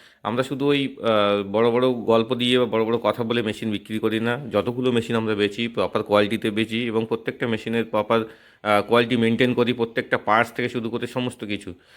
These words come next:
কারণ মেশিনের ছোটো ছোটো বিষয় যেগুলো প্রবলেম হওয়ার থাকে, সেইগুলো আমরা সলভ করে তারপরে সেই মেশিনগুলো দিই। যারা ভালো কোয়ালিটির মেশিন খুঁজছেন, মনে করছেন যে, আহ, বাতাসা ব্যবসা করবো, আমাদের দেখবেন আমাদের যে দাস মেশিনারি চ্যানেল, যেখানে আপনারা ভিডিওটা এখন দেখছেন,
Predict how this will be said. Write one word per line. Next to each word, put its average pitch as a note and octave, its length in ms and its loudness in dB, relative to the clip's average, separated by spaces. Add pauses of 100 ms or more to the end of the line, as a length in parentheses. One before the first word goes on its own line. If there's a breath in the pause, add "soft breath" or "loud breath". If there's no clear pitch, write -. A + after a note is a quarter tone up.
(200 soft breath)
কারণ A#2 160 4
মেশিনের C3 300 0
ছোটো C#3+ 180 -2
ছোটো D3 200 0
বিষয় C#3+ 320 2
যেগুলো C3 240 0
প্রবলেম B2+ 360 2
হওয়ার A#2+ 300 2
থাকে, B2+ 200 0
সেইগুলো A#2+ 320 0
আমরা A#2 160 0
সলভ A2 300 0
করে A2+ 160 -4
তারপরে G#2 300 0
সেই G#2+ 140 -4
মেশিনগুলো G2 400 -4
দিই। F#2 160 -4
যারা G#2+ 200 2
ভালো A#2 240 2
কোয়ালিটির D3 300 2
মেশিন C#3+ 220 -4
খুঁজছেন, C#3+ 380 -8 (540 soft breath)
মনে C3+ 140 0
করছেন D3 300 0
যে, D3 200 2 (100)
আহ, A2+ 220 2
বাতাসা A#2+ 340 0
ব্যবসা B2+ 280 4
করবো, C3+ 260 2
আমাদের C#3+ 280 2
দেখবেন B2 300 2
আমাদের B2+ 260 0
যে A#2+ 160 2
দাস A2 240 2
মেশিনারি A#2+ 280 -2
চ্যানেল, A#2+ 240 2
যেখানে A2+ 260 0
আপনারা A2 260 -2
ভিডিওটা G#2+ 320 2
এখন A2+ 180 0
দেখছেন, A2+ 440 -2